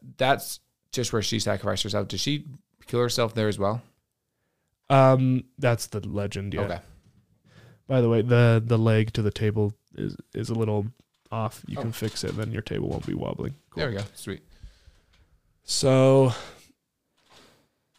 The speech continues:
Speaker 2: I don't know. Now, so now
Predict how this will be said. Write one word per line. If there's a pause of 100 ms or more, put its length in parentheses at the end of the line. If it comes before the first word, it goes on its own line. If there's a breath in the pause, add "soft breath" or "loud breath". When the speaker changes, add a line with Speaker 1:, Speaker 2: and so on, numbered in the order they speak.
(680)
Speaker 2:
I
don't
know.
Now,
so
now